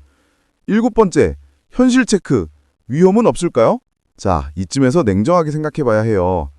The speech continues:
금값이 계속 오르기만 할까요? 위험은 없을까요?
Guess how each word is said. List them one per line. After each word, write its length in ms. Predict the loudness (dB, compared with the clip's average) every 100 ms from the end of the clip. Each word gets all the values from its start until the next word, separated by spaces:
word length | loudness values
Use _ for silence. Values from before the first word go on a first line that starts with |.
| _ _ _ _
금값이 640 | -4 -2 0 -2 -2 -10 -4
계속 260 | -2 -2 0
오르기만 440 | 0 0 0 -2
할까요? 400 | -2 -2 -2 -2 -4 _ _ _ _ -2
위험은 320 | 2 4 4
없을까요? 540 | 0 -4 -2 0 0